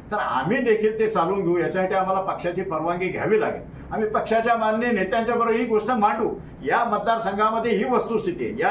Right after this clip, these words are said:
या पद्धतीने या ठिकाणी पक्षाला हिणवलं जातं, या पद्धतीने या ठिकाणी पक्षाला कसं नामोनरम करता येईल याच्यासाठी प्रयत्न केले जातात. तुमचा आपला सर्वांचा पक्ष टिकण्याच्या दृष्टिकोनातून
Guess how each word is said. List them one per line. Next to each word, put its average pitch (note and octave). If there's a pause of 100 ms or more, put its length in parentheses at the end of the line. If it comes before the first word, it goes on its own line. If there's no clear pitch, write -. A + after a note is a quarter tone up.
(140)
या F#3+
पद्धतीने G#3+
या G3+
ठिकाणी G#3
पक्षाला F3
हिणवलं D#3+
जातं, A#2+ (320)
या F3+
पद्धतीने G#3
या G#3
ठिकाणी F#3+
पक्षाला G3+
कसं F#3+
नामोनरम F3
करता D#3+
येईल E3
याच्यासाठी D#3+
प्रयत्न D3
केले C3+
जातात. C3 (260)
तुमचा G#3
आपला A3+
सर्वांचा G3
पक्ष E3+
टिकण्याच्या E3+
दृष्टिकोनातून E3